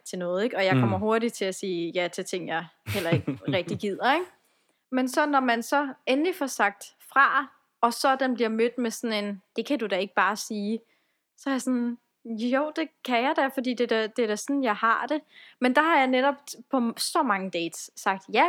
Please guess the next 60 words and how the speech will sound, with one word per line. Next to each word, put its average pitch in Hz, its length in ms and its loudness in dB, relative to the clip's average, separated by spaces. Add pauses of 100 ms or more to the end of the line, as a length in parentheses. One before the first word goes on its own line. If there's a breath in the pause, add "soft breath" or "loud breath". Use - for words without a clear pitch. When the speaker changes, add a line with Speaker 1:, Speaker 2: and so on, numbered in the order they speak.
Speaker 1:
vi 294 80 0
skal 269 200 -2
da 240 60 0
helt 294 180 -2
klart 220 240 0
ses 247 240 -4
igen." 214 300 -2 (340 soft breath)
Og 247 80 -2
så 285 100 0
når 269 100 2
jeg 220 100 4
er 214 40 2
kommet 214 260 -2
hjem, 214 200 -2
så 254 120 -2
har 240 80 2
jeg 202 100 0 (180)
fået 185 160 -4
skrevet 208 380 0
til 202 140 -2
dem 185 120 -6
på 196 80 -4
en 175 180 -4
S - 100 -12
M 180 60 -8 (100)
S, 185 40 -8
sådan, - 420 -16
Speaker 2:
Ja. - 100 -6 (160)
Speaker 1:
"Hey, 202 260 -2 (600 soft breath)
sorry, 196 460 -2
men 190 280 -6 (100)
det 196 100 -8
bliver 190 140 -2
sgu - 160 -8
ikke 180 180 -6
lige," 185 280 -2
ikke? 294 160 -2
Og 226 80 0
det 277 60 2
er 294 60 4
jo 285 60 4
også 320 200 2
mega 339 360 2
dårlig 320 260 0
stil, 302 340 -4
men 285 120 0
det 285 80 0
er 277 40 -2
sådan, 285 260 0
jeg 214 120 0
kan 233 80 -10
slet 349 320 0
ikke 247 120 -4
få 247 80 -4
mig 220 140 -2
selv 247 220 -2
til 240 260 0 (200)
over 240 280 2
for 214 300 0
dem 226 160 -6